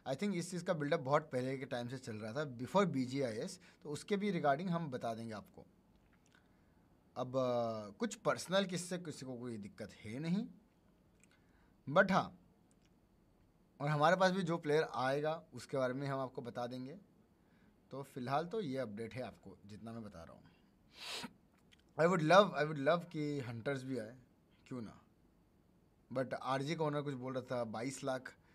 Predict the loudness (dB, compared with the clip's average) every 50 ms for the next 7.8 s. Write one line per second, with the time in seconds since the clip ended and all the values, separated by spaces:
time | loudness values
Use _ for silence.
0 | -20 -20 _ _ _ _ _ _ _ _ _ _ _ _ _ -20 -14 -8 -6 -4
1 | 0 0 0 0 0 -4 -12 -16 -10 -8 -6 -4 0 2 4 4 4 2 0 -2
2 | -2 -4 -4 -8 -16 -20 -16 -10 -6 -2 0 2 2 2 2 0 0 0 2 2
3 | 2 2 0 -2 -4 0 2 2 2 4 6 6 6 4 4 -2 -2 0 2 2
4 | 4 4 2 2 2 2 2 2 2 2 2 0 2 4 4 4 4 4 4 2
5 | 2 0 -4 -10 -20 -20 -20 _ _ -2 2 2 2 4 4 2 2 2 0 -6
6 | -18 _ _ _ _ -10 -6 -4 -4 -2 0 0 0 2 0 0 2 2 0 0
7 | -2 -2 -2 -2 0 0 2 2 2 4 4 2 2 0 -4